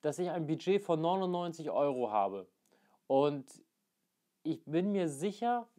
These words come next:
dass, ähm, dass das Ding nicht untergehen wird. Und ich werde definitiv damit fahren können. Und ich glaube, das kriegt ihr auch hin. Und das Kiteboard, was wir bauen werden, nennt sich ein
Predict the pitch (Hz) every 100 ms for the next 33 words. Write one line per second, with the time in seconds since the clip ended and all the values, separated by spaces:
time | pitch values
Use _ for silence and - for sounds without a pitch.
0 | - - _ 165 165 - - - 139 156
1 | 147 147 131 - - - - 135 - 170
2 | 160 147 - 160 170 208 185 208 202 185
3 | 226 247 - _ _ _ _ _ _ _
4 | - 147 160 156 - 160 139 180 175 190
5 | 202 190 180 - 202 190 175 165 160 185
6 | 214 185 - 151 202 - _ _ _ 151
7 | 151 - 202 202 170 - 208 202 170 117
8 | 160 117 104 95 _ _ _ _ _ _
9 | _ - 139 147 147 - - - - _
10 | - 156 - 180 202 196 170 127 190 165
11 | 165 160 190 202 208 214 175 156 165 151
12 | 139 - 135 139 139